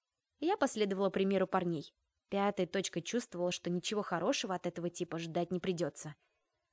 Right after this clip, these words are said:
Обычно там, где мягко стелют, всегда жёстко спать. Мы расселись по своим местам, ожидающе уставились на ректора. «Сначала представлюсь я, затем вы»,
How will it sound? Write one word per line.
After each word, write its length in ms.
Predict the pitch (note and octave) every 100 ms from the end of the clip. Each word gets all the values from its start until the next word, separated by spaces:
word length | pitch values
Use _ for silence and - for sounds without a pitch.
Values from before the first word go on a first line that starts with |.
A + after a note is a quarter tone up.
| _
Обычно 500 | A3+ G3 B3 D#4 E4
там, 300 | E4 B3 C#4
где 180 | C4 A#3+
мягко 380 | A3+ G3+ A3+ F#3+
стелют, 580 | - - B3 C#4 C#4 - _ -
всегда 680 | - G3+ F3+ D3+ D3+ A#3
жёстко 440 | F#3 E3 E3 - E3+
спать. 460 | - D#3+ C#3+ - _ _ _ _ _ _ _ _ _
Мы 140 | D#4 A4
расселись 520 | C4+ - B3+ D4 D4
по 120 | -
своим 340 | - F#3+ G3 G3
местам, 460 | G3+ - F3 D#3+ _
ожидающе 680 | F#3+ F3 F3 E3+ B3 C#4 C4
уставились 540 | A3 - F3 E3 E3+
на 140 | F#3+ F3+
ректора. 400 | E3 - D#3+ D#3+ _ _ _ _
«Сначала 520 | - G3+ G3+ C#4+ A#3
представлюсь 680 | F#3 F#3 - G#3 G3+ G3+ -
я, 280 | D#3+ D#3 F3+ _
затем 500 | G3 G3 G3 C#4 A#3+
вы», 200 | E3